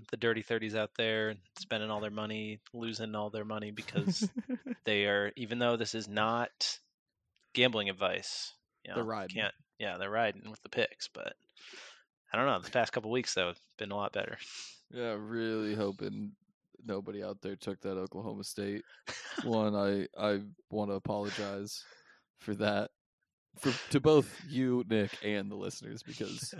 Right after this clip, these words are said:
Speaker 1: <laughs>
Speaker 2: because Oklahoma State didn't score a single point, Nick's over that he picked when that game didn't hit.
Speaker 1: Oh
Speaker 2: I picked
Speaker 1: my
Speaker 2: them
Speaker 1: God.
Speaker 2: money line, forty-eight nothing,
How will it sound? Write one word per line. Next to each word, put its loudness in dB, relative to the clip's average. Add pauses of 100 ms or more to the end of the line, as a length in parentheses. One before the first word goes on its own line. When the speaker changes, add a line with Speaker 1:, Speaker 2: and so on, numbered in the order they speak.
(320)
Speaker 1:
<laughs> -20
Speaker 2:
because 4
Oklahoma 4
State -2
didn't -6
score -2
a -2
single -4
point, -6 (220)
Nick's -2
over 4
that 0
he -8
picked -4
when -4
that -6
game -4
didn't -6
hit. -4
Speaker 1:
Oh -4
Speaker 2:
I 2
picked 2
Speaker 1:
my 6
Speaker 2:
them 2
Speaker 1:
God. -4 (180)
Speaker 2:
money 2
line, -10
forty-eight 2
nothing, -4